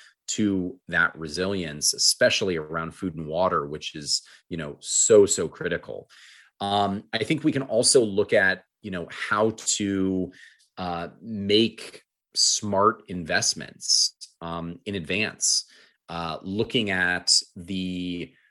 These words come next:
places where we can develop models, where we can, you know, I,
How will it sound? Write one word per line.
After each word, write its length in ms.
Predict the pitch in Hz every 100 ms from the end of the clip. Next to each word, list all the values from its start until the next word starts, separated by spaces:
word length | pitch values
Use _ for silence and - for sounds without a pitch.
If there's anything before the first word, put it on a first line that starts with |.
| _ _
places 520 | - 113 117 117 92
where 220 | 90 90
we 140 | 87 90
can 200 | - 87
develop 440 | 85 87 87 78
models, 800 | 80 82 95 117 123 127 127 -
where 200 | - 95
we 140 | 90 87
can, 460 | - 82 85 87
you 80 | 90
know, 160 | 87 76 _ - - -
I, 120 | 120